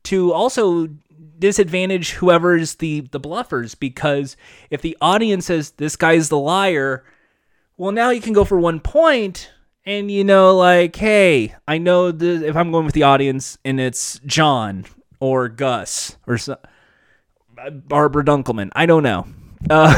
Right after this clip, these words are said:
<laughs> so it, it's, it's a fun show. I love playing along with it. This is one of those weird shows where it's like, I couldn't ex-, expect me to enjoy this, but I'm actually fascinated by this.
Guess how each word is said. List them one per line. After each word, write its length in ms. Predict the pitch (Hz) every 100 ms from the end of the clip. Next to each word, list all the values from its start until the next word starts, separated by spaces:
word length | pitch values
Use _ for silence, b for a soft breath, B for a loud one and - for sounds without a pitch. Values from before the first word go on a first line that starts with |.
| - 190
<laughs> 260 | - -
so 500 | - - 165 151 143 b b b b b b -
it, 260 | 202 208
it's, 540 | 214 226 165 - - - _ _ -
it's 200 | 202 220
a 100 | 196
fun 460 | - - 247 285
show. 360 | 269 - 196 190
I 120 | 185
love 420 | 175 170 190 190
playing 340 | - 202 185 175
along 380 | 160 131 156
with 220 | 180 175 214
it. 260 | 208 - - b b b _ - - _
This 240 | 214 240 269
is 140 | 247
one 160 | 233 233
of 160 | 226
those 240 | 202 190 170
weird 640 | 165 185 208 214 196 180 _ _ 151
shows 560 | - - 180 185 175
where 140 | 175 170
it's 120 | -
like, 220 | 160 - -
I 100 | 143
couldn't 420 | - 190 185 180
ex-, 200 | 160 - _
expect 420 | - - - 160 170
me 80 | 156
to 140 | 151
enjoy 440 | 127 110 123 135
this, 240 | 156 180 -
but 260 | - 147 -
I'm 280 | 147 156 139
actually 460 | 147 151 - 151
fascinated 600 | 123 135 127 117 123 110
by 180 | 98 98
this. 260 | 90 85